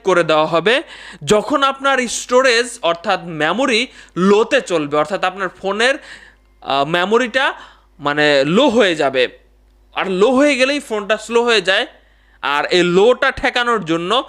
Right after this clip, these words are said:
এই অপশনটা আমি চালু করে দিলাম, অর্থাৎ আমার ফোন মেমোরি যাতে কোনো কিছুতে লো না হয়,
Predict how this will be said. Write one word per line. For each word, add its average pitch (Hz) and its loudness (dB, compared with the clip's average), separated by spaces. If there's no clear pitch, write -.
এই 185 0
অপশনটা 180 -4
আমি 175 -6
চালু 190 -2
করে 190 0
দিলাম, 202 -2
অর্থাৎ 185 -4
আমার 214 -2
ফোন 220 -6
মেমোরি 240 -2
যাতে 220 -2
কোনো 208 -4
কিছুতে 190 -4
লো 165 0
না 143 -2
হয়, 120 -2